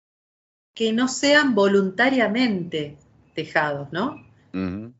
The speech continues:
Speaker 1: Eh, entonces, em,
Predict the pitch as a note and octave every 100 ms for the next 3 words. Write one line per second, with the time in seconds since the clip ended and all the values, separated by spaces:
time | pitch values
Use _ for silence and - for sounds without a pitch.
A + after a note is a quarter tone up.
0 | _ _ - F3 E3+ D#3 - - - -
1 | G3 A3 A3 A3+ G#3 - - _ _ _
2 | _ - G#3 G3+ G3 F#3 F3+ F3 E3+ E3
3 | D#3+ D#3 D3 E3+